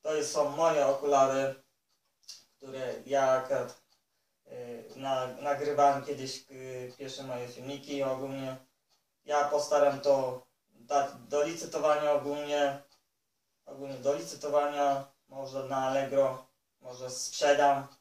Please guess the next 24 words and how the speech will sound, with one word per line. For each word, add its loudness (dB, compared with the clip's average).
nie -16
wiem, -12
nic -12
nie -6
wiem, -6
tego -4
jeszcze 2
nic -4
nie -10
wiem, -8
coś -16
takiego, -4
tak -6
kiedyś -8
wyglądałem, -2
o. -10
No, -14
a -12
teraz -2
już -10
nie, 0
teraz -14
się -8
zmieniło, 0